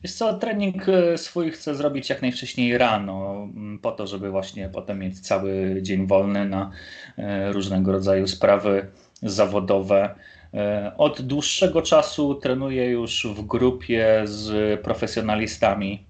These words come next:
ponieważ trenuję w takim otwartym klubie, e, gdzie każdy może trenować, kto ma, e, wykupiony karnet. E, są grupy początkujące, średnio zaawansowane, no ale także są grupy dla,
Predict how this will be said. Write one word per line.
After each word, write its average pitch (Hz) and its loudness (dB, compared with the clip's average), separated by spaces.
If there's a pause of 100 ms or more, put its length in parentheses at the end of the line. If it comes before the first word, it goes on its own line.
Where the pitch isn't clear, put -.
(160)
ponieważ 107 -4
trenuję 127 4
w 123 -6
takim 123 0
otwartym 123 2
klubie, 143 0 (480)
e, 123 -2
gdzie 123 2 (100)
każdy 107 2
może 98 -2
trenować, 101 0
kto - -4
ma, 95 -2 (920)
e, 110 -8
wykupiony 104 -4
karnet. 104 -2 (480)
E, 113 0
są 190 0
grupy 120 2
początkujące, 170 2
średnio 151 -4
zaawansowane, 147 2
no 104 -2
ale 127 0
także 120 -2
są 165 -6
grupy 160 2
dla, 147 6